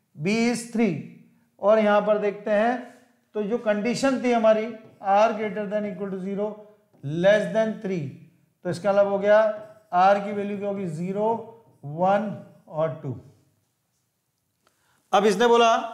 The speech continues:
when R equal to zero, then A equal to क्या है? थ्री क्यू प्लस ज़ीरो, that is थ्री क्यू। तो हमने बोला स्क्वायर,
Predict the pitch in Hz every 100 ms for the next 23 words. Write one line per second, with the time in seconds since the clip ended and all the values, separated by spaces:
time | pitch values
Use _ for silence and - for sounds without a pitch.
0 | - - _ _ _ 160 190 226 247 269
1 | - - - _ _ _ _ _ _ -
2 | _ - 180 202 220 247 233 208 - 214
3 | 208 185 202 196 226 247 - _ _ _
4 | _ _ 147 196 202 170 120 - - _
5 | _ _ _ _ _ _ _ _ _ -
6 | 185 214 240 254 - - - - _ -
7 | 202 190 220 220 214 196 220 214 226 -
8 | - - _ _ - 202 214 175 214 226
9 | 233 - _ _ _ _ _ _ _ -
10 | 214 220 214 - - - _ _ _ 131
11 | 156 196 202 226 226 - _ _ _ -
12 | 175 185 208 - - - 208 220 214 -
13 | 202 180 113 - _ _ _ _ _ _
14 | - 208 214 226 233 247 226 - 233 233
15 | 226